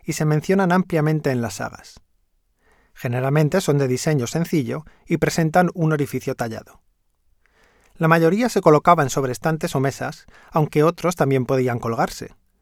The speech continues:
Algunos candiles, también llamados sartenes, eran de hierro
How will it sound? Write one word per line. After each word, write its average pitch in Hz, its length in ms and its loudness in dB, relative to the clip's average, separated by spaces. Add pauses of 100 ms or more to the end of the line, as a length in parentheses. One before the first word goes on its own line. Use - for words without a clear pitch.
(260)
Algunos 127 400 -2
candiles, 160 720 0
también 127 300 -2
llamados 131 400 -2
sartenes, 139 680 -4 (400)
eran 202 260 2
de 208 140 0
hierro 156 420 0